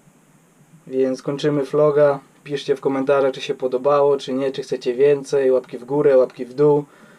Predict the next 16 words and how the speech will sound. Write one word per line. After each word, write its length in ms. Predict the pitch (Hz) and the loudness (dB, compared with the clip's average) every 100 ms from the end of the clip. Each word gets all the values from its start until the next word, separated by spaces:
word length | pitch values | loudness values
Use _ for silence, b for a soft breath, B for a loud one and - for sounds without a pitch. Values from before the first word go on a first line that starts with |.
| B B | B B
Zapraszam 560 | - 131 151 147 151 143 | -6 0 2 2 2 0
na 240 | 143 143 | 2 2
fanpage 500 | 139 156 147 143 135 | 2 0 0 0 0
na 120 | 143 131 | -2 -2
Facebooku, 640 | 135 131 147 151 160 143 | -2 -2 -2 -2 -2 0
Gry 300 | 135 139 131 | 2 2 2
Baryłki. 720 | 131 147 151 139 151 143 143 b b _ | 2 4 2 0 -6 -6 -6 b b _
Tam 160 | 131 127 | -8 -6
znajdziecie 420 | 127 131 127 127 | -4 -2 -2 -4
zdjęcia, 460 | 123 143 139 135 127 | 0 0 0 -2 -2
no, 140 | 127 | -4
takie 280 | - 131 131 | -8 -4 -4
aktualności 640 | 123 135 131 135 139 139 | -2 0 2 0 -6 -6
z 40 | 131 | -6
naszego 300 | 131 135 135 | -4 -4 -2
gospodarstwa. 920 | 131 - 131 135 131 - 131 135 | -6 -4 -4 -2 -4 -6 -6 -6